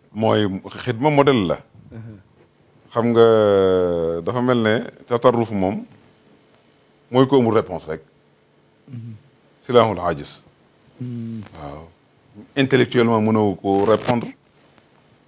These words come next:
Speaker 1: Ah. Économiquement mënoo ko répondre, lii mënoo ko répondre, nga inxilaax, exploser sa bopp wala dara.
Speaker 2: Mhm. École yi ñi nekk.
Speaker 1: Waaw, waaw. Sëñ Tuubaa moom, mm, mm, ak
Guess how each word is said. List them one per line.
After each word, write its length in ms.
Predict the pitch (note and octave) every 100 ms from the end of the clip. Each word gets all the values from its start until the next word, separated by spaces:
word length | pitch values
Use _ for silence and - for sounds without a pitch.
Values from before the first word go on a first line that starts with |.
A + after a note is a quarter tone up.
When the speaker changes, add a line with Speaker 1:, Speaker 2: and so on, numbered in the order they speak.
| _ _ -
Speaker 1:
Ah. 300 | G2+ G#2 C4 - - - _ D3+
Économiquement 520 | C#3+ C#3 C3 B2 A#2+
mënoo 220 | A#2 A2
ko 120 | G#2+
répondre, 380 | A2 A2 C3+ B2
lii 80 | C3
mënoo 240 | B2+ A#2+
ko 100 | G#2+
répondre, 360 | G#2 G2+ A#2+ A#3+ C#4+ -
nga 220 | C#3+ C#3 B2 G#2+ - -
inxilaax, 540 | E3 A#2+ A2+ A2+ D3 - - _ _ _ _ _ _ -
exploser 440 | C3+ - G#2 F2 D#2+
sa 80 |
bopp 180 | D#2 D2+
wala 220 | F#2 F#2
dara. 280 | F2 E2+ C#2 - _ -
Speaker 2:
Mhm. 340 | B2 A2+ G#2+ G2+ _ _
École 320 | B2 A#2+ A2+ G#2+
yi 200 | A2 A2
ñi 200 | A2+ A#2
nekk. 220 | A2+ G#2 G#2 G#2
Speaker 1:
Waaw, 300 | A2+ G#2 F2+ F2 - _ F#2
waaw. 220 | F2 E2 _ _ _ - - -
Sëñ 200 | B2+ A2
Tuubaa 280 | G#2+ A2+ D3
moom, 200 | C3 - - - - _ _ _ - -
mm, 320 | A#2 A2+ A2+
mm, 1200 | A#2+ A2+ A2+ A2+ A2+ A2+ A2+ - - - - -
ak 100 | C3